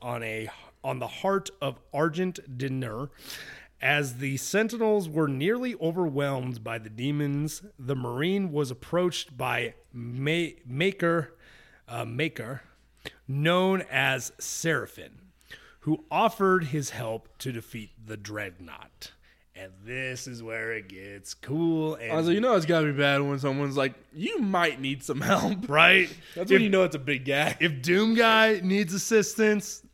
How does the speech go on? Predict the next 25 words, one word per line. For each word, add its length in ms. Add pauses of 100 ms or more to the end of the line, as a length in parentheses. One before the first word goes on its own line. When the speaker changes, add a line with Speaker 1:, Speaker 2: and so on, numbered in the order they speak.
Speaker 1:
things 240
aren't 220
going 240
great. 240 (160)
Speaker 2:
Right. 500 (880)
So 280
he 160
would 100
be 100
brought 340
to 60
the 100
Chapel 380
of 100
Purity 560
and 140
submitted 360
to 220
the 200
defini-, 300 (220)
uh, 260
to 140 (100)
the 60
Divinity 500
Machine, 520